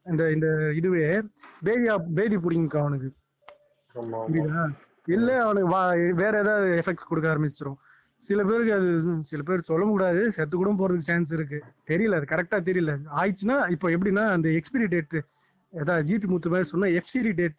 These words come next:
Speaker 1: டேப்லெட் சாப்பிட்டாங்கன்னா மேலேயே எக்ஸ்பிரி ஆயிடுவானுங்க அவங்க டே-, டைரக்டா.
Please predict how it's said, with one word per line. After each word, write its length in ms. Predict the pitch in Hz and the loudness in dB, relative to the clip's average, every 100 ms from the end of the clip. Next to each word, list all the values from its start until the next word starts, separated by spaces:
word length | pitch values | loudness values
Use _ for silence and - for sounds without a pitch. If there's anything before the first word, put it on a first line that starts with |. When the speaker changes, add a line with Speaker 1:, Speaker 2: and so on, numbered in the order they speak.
| - | -6
Speaker 1:
டேப்லெட் 540 | 190 170 180 180 180 - | -2 -2 0 0 0 -2
சாப்பிட்டாங்கன்னா 640 | 185 160 - 185 170 190 262 - - - - | -6 -6 -4 -2 -2 -2 -4 -10 -20 -16 -4
மேலேயே 400 | 185 226 226 208 | 0 2 2 0
எக்ஸ்பிரி 180 | - 226 | -2 -2
ஆயிடுவானுங்க 260 | 202 170 | 0 2
அவங்க 460 | 165 156 151 147 143 | 2 0 0 -2 -4
டே-, 60 | 156 | -4
டைரக்டா. 720 | 156 151 156 165 143 170 | -4 -2 -2 -2 -2 -4